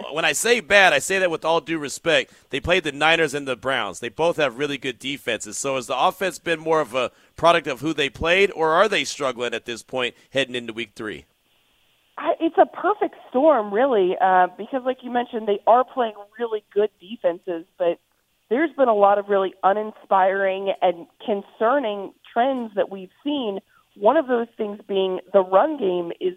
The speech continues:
Speaker 2: non-existent. Um, Najee Harris has had three big runs. Jaylen Warren's gotten a little bit of room to run, uh, as a receiving back, but still, it's very stagnant. And a lot of that is,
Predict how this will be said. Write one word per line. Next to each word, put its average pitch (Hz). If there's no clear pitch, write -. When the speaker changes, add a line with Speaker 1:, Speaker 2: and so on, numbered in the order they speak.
Speaker 2:
non-existent. 170
Um, 156
Najee 208
Harris 196
has 190
had 180
three 202
big 190
runs. 165
Jaylen 208
Warren's 196
gotten 175
a 185
little 185
bit 185
of 180
room 180
to 196
run, 170
uh, 160
as 175
a 185
receiving 180
back, 175
but 185
still, 214
it's 180
very 233
stagnant. 165
And 202
a 214
lot 208
of 240
that 240
is, 233